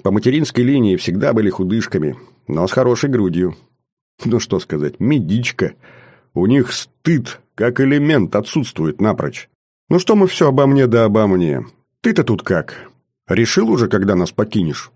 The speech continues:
Я пожал плечами. «Вообще-то от меня это вряд ли зависит. Лечащий. Меня же Зинаиде Степановне передали от Яковлевича.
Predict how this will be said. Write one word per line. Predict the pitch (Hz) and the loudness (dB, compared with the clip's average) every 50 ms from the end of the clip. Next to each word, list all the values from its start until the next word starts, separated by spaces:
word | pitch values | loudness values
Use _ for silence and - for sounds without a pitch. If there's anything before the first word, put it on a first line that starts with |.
| _ _ _ _ _ _ _ _ _ _ _ _ _ _ | _ _ _ _ _ _ _ _ _ _ _ _ _ _
Я | - 131 67 80 95 | -12 -6 -4 -4 -2
пожал | - 127 104 87 104 107 110 | -2 -2 -2 0 -2 -2 -2
плечами. | - 117 127 123 - 120 104 80 71 - - _ _ _ _ _ _ _ _ _ _ _ _ _ _ _ _ - | -2 -2 -2 -2 0 -2 0 0 -2 -6 -8 _ _ _ _ _ _ _ _ _ _ _ _ _ _ _ _ -8
«Вообще-то | - 76 - - - 110 - 120 113 | -8 -6 -4 -2 -2 0 0 0 0
от | 101 - | 0 2
меня | 113 117 120 123 120 | 0 2 2 2 2
это | 107 - 95 | 0 0 0
вряд | 87 87 104 123 135 127 | 0 2 2 2 0 0
ли | 135 127 | 0 0
зависит. | 98 98 101 95 92 90 78 - - 65 - - - - - - _ _ _ _ _ _ _ _ - | 0 2 2 2 2 0 -2 -4 -6 -10 -12 -14 -20 -20 -20 -20 _ _ _ _ _ _ _ _ -4
Лечащий. | 80 92 117 135 123 - 123 110 - - - 95 90 76 - - - - - - _ _ _ _ _ _ _ _ _ _ _ _ - | -2 0 0 0 0 0 -2 -2 -2 -2 -2 -2 -2 -4 -6 -10 -18 -20 -20 -20 _ _ _ _ _ _ _ _ _ _ _ _ -2
Меня | 82 98 110 123 123 | 0 2 4 4 4
же | 107 113 | 2 2
Зинаиде | 101 90 113 113 120 123 127 135 127 120 120 | 2 2 2 4 4 4 4 2 2 2 0
Степановне | 113 - - 117 - - 151 160 151 135 113 107 95 90 | 0 0 -2 -2 0 0 2 2 4 4 4 2 2 0
передали | - - 101 98 110 98 92 104 101 95 95 90 85 78 - - _ _ _ | 0 0 0 0 2 2 2 2 2 2 2 0 0 -2 -4 -8 _ _ _
от | - 98 95 - | -6 -6 -4 0
Яковлевича. | 107 120 123 110 - - 92 85 82 85 87 80 - - 80 67 62 | 2 2 2 2 0 0 -2 0 0 -2 -2 -2 -4 -6 -6 -8 -8